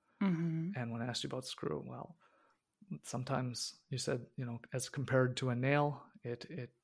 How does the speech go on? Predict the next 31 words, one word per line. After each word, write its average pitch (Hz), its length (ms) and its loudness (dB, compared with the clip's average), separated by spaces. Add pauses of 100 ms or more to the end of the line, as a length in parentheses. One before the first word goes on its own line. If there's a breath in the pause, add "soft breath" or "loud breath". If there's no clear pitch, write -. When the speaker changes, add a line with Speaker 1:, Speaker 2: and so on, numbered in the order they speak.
(380)
Speaker 2:
well, 127 160 -2
first 147 240 4
of 139 60 4
all, 127 80 6
it 127 100 -2
keeps 160 220 0
things 139 200 -2
together, 143 320 4
but 135 140 2
it 131 100 -2
takes - 280 0
more 131 260 2
effort - 420 -6 (260)
Speaker 1:
Mm. 175 240 6
Speaker 2:
to 151 80 0
screw 120 320 0
it 120 80 -4
in. 120 260 -10 (460)
Speaker 1:
Mm-hmm. 165 380 4 (320)
Speaker 2:
And 127 200 0
then 123 220 0
you 123 80 -2
talked 135 320 2
about - 320 -2 (840 loud breath)
German 123 280 4
Shepherd 127 480 2
being 127 200 0
symbolic 123 440 -2
of, 117 160 -2 (300)
of 113 100 -12
strong 120 840 0